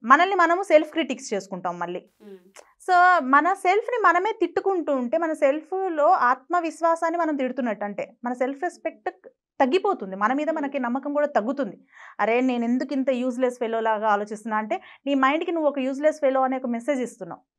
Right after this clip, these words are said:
Speaker 2: Hmm.
Speaker 1: అది నెక్స్ట్ టైమ్ ఆలోచించడానికి అయినప్పుడు అది నీకు already ఒక లోపల మెసేజ్ ఇస్తుంది అన్నట్టు, "నీకు అంత యూజ్ఫుల్ థాట్స్ రావు" అని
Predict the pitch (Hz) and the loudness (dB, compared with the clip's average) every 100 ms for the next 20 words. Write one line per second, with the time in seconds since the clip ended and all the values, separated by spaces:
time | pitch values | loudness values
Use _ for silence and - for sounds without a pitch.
0 | _ _ 220 185 247 320 330 294 294 381 | _ _ -20 -2 0 0 0 -2 -2 -2
1 | 359 294 285 311 320 311 302 285 285 277 | 2 2 4 2 -2 0 0 0 -2 0
2 | 262 247 254 254 339 285 170 - - 262 | 2 2 0 -2 -4 -6 -8 -8 0 2
3 | 277 285 277 262 285 339 359 285 262 226 | 2 4 6 6 4 2 0 0 -2 -2
4 | 262 294 262 269 269 196 208 190 - - | -2 0 -4 -2 -4 -4 -6 -6 -8 -16
5 | _ _ - 262 262 247 247 254 277 277 | _ _ -8 -4 0 0 0 -2 -4 -6
6 | 302 269 233 233 208 202 214 349 311 - | -2 2 0 0 0 2 2 -2 -4 -6
7 | _ _ _ 214 277 | _ _ _ -4 -2